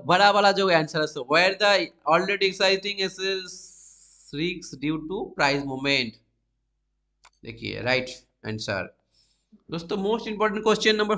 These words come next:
forty, who decide the daily statement price of the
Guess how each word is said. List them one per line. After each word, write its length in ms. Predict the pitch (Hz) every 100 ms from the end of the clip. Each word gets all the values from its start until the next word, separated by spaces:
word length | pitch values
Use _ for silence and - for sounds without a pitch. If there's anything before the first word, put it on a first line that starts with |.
| 208
forty, 320 | 202 202 175 117 - _ _ _ _ -
who 140 | 190 196 170
decide 480 | 190 175 208 226 180
the 80 | 208 196 160
daily 240 | 190 214 220
statement 440 | 202 196 202 196
price 300 | 196 202 196 170
of 100 | 175
the 80 | 170